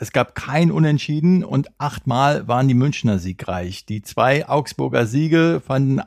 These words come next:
einmal zu Hause, einmal auswärts statt. Mein Tipp, auch an diesem Samstag werden die Münchner erfolgreich sein. Zwei zu null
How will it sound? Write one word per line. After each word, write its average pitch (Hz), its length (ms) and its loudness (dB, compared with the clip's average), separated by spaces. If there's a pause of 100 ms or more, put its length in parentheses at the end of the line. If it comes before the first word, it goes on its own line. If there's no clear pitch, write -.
einmal 143 400 2
zu 120 160 -8
Hause, 135 440 -2 (180)
einmal 135 340 2
auswärts 123 460 -2
statt. - 340 -2 (580)
Mein 127 440 4
Tipp, - 400 -4 (160)
auch 117 160 -6
an 143 100 -2
diesem 113 240 0
Samstag 113 500 0
werden 107 260 2
die 104 200 0
Münchner 117 440 2
erfolgreich 110 520 -2
sein. 123 460 0
Zwei 120 320 0
zu - 180 -4
null 135 380 2